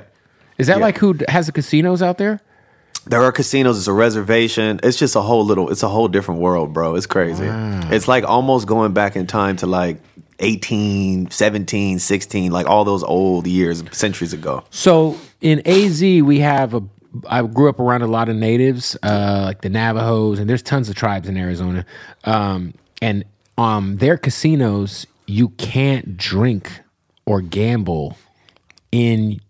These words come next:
Speaker 1: the casino that your own tribe owns.
Speaker 2: Is it like a pachang-, what, like, what, what's the casino called?
Speaker 1: There's a bunch. There's, like, Casino Arizona. There's
Speaker 2: Yeah.
Speaker 1: Talking Stick. There's a bunch, but, like,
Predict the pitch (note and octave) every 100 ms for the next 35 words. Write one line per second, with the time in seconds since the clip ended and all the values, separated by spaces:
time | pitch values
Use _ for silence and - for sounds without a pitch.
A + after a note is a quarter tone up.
0 | - G#2 G2+ G2+ - A#2+ A2 G#2 F#2+ G2
1 | G#2 G2+ G2+ F2+ - G2 F#2+ D#2+ F#2+ E2+
2 | D2+ D2+ A#2+ A2+ A#2 F#2 G2 E2 G#2 A#2+
3 | G2 - A2+ G#2 G#2+ G2+ G#2 G#2 F#2 F2
4 | A2 E2 D#2 E2+ D#2 - - _ _ _
5 | - A2+ F#2+ D#2+ G2 F#2+ - F#2+ F2+ F#2
6 | - - A2 G2+ F2+ F2+ F#2+ D3 C#3 C3
7 | B2 G2 A2 D#2+ - - - _ _ _
8 | _ _ A#2+ A2 G#2+ G2 - A2 G2 G#2+
9 | G#2 F#3 D3 - B2+ A2+ G#2